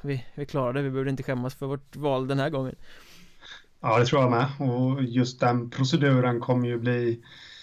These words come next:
Speaker 2: eller just det du nämner där, kommer ju bli svårare och svårare ju, ju längre vi går i, i den här playoff-stegen, så att säga då. Eh, i och med att, eh, det kommer bli tuffare och tajtare matcher. Men de, de redde ut det. Och,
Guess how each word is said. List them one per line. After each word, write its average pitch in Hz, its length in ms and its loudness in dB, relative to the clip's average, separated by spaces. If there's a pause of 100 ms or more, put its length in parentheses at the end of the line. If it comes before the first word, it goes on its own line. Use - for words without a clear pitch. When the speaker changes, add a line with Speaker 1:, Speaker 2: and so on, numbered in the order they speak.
(440)
Speaker 2:
eller 143 140 4
just 147 200 4
det 147 100 6
du 147 120 6
nämner 139 320 2
där, 165 140 2
kommer 143 240 -2
ju 139 60 2
bli 131 140 2
svårare 131 500 0
och 127 80 0
svårare 123 600 0
ju, 127 340 2
ju 120 140 -2
längre 117 360 2
vi 110 120 0
går 117 340 2
i, 143 200 0
i 147 40 -2
den 143 140 2
här 131 180 2
playoff-stegen, 120 1040 0
så 117 100 -6
att 127 60 -10
säga 123 200 2
då. 117 160 -2 (580)
Eh, 113 420 2
i 117 120 4
och 113 40 2
med 113 160 4
att, - 260 -6
eh, 113 640 2
det 131 100 4
kommer 117 180 4
bli 120 80 6
tuffare 120 440 4
och 110 80 -2
tajtare 117 360 2
matcher. 120 360 0
Men 117 160 2
de, 139 440 4 (100)
de 143 200 2
redde 175 260 4
ut 135 180 2
det. 170 160 2 (540)
Och, 139 440 -4